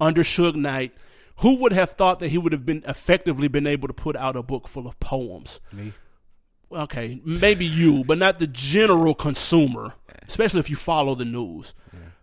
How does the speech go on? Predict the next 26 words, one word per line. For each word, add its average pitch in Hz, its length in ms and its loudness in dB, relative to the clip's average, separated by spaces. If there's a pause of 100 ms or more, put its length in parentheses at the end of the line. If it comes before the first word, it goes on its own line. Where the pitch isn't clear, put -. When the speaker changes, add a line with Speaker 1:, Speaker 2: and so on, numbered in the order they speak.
(240)
Speaker 1:
Dude, 233 400 6
if 190 160 4
you 285 180 6
read 262 200 0
some 233 160 0
of 226 60 -2
these 190 140 -2
poems, 285 800 0
and 185 140 2
I'm 277 200 2
not 233 160 4
a 175 120 4
poem 160 480 0
guy, 127 380 0
like, 127 140 -6
I'm 220 140 -6
not 202 140 -2
just 156 220 -4
sitting 180 200 -2
around 147 400 0
reading 151 260 2
Maya 135 400 2
Angelou 131 520 -2
with 131 180 -4
the - 60 -20
fucking 135 560 -4